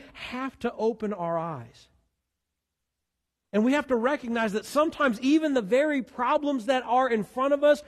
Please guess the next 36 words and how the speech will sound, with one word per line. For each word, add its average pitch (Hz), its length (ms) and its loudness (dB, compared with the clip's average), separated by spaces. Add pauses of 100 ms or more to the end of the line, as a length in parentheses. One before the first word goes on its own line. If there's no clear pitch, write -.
(140)
are 226 180 2
there 262 460 4
because 247 760 2
God 277 420 2
is 240 120 -2
doing 269 440 0
something 233 440 -2
in 226 220 -2
our 196 240 0
life. 277 380 -2 (880)
Let 247 100 2
me 294 120 2
read 262 260 0
to 240 100 0
you 233 120 2
from, 220 340 0
from 220 200 -2
Psalms. 226 480 2
This 214 140 -6
is 262 100 -4
Psalm 240 240 0
sixty-six. 233 760 -4
I'm 214 80 -2
gonna 214 100 0
pick 240 240 -4
up 226 140 -2
in 208 100 -2
verse 196 300 -2
eight. 202 300 -2 (260)
He 240 160 0
says, 226 260 2
"Bless 220 540 2
our 262 260 0
God, 202 500 0
O 190 140 2
peoples, 160 640 -8